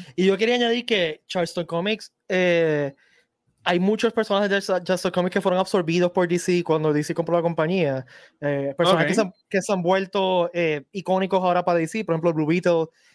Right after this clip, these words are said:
Speaker 1: eh, The Question, eh, Captain Atom también era de Charleston Comics.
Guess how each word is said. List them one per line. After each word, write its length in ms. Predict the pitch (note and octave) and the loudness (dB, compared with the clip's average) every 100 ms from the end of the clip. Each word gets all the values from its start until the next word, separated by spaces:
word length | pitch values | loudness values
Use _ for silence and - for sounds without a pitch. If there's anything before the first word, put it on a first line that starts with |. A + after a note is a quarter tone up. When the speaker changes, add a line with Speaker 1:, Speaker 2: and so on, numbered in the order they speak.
| _ | _
Speaker 1:
eh, 800 | D3+ D3+ D3 C#3+ C#3 C#3 C3+ C3+ D3+ | -6 -4 -4 -6 -6 -8 -8 -10 -4
The 140 | D#3+ | -4
Question, 920 | - F#3+ G3 - F#3+ F3 E3 D#3+ D3+ - _ _ | 0 0 0 -4 -2 0 -2 -6 -10 -14 _ _
eh, 520 | D#3+ D#3 D3+ D#3 D#3 | -2 0 2 0 0
Captain 320 | F3+ E3 F3 | -2 -2 0
Atom 380 | E3+ F#3 F3+ E3+ | 2 2 0 -2
también 380 | E3 D#3 D#3 E3 | -2 0 0 2
era 180 | D#3+ D#3 | 2 2
de 60 | D#3 | 0
Charleston 300 | D#3+ D#3+ C#3+ | -2 -4 -2
Comics. 460 | F3 E3+ D#3 - | -2 0 -2 -4